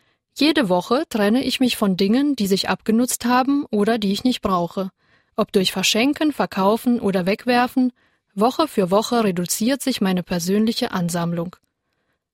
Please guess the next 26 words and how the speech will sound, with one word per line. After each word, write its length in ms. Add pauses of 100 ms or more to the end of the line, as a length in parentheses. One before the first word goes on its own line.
(120)
Gleichzeitig 680
verspüre 500
ich 180
jedes 340
Mal 320
einen 260
kleinen 460
Anflug 400
von 180
Leichtigkeit 840
und 220
Freiheit. 640 (680)
Dass 220
der 100
Mensch 240
sich 240
frei 320
und 220
unbeladen 640
fühlen 400
soll, 360
entspricht 540
ebenfalls 560
dem 180
Willen 220
Gottes. 480